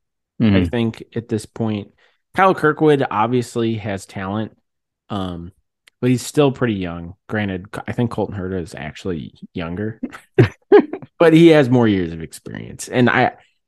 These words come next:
Speaker 1: he needs, for Andretti Autosport's sake, Colton Herta needs to step up and take control of the team and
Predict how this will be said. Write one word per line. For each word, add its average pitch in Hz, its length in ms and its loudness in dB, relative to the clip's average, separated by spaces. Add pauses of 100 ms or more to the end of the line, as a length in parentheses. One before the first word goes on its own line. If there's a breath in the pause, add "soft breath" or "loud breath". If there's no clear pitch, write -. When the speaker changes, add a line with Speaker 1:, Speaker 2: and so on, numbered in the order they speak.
(840)
Speaker 1:
he 170 280 4
needs, 143 440 6
for 135 220 2
Andretti 110 560 0
Autosport's 101 680 -4
sake, 107 420 -4
Colton 143 260 4
Herta 120 240 2
needs 101 260 -4
to 98 80 -12
step - 420 -6
up 90 220 -4
and 92 120 -6
take 87 200 -10
control 82 320 -14
of 92 60 -14
the 78 60 -16
team 98 560 -8
and 90 360 -6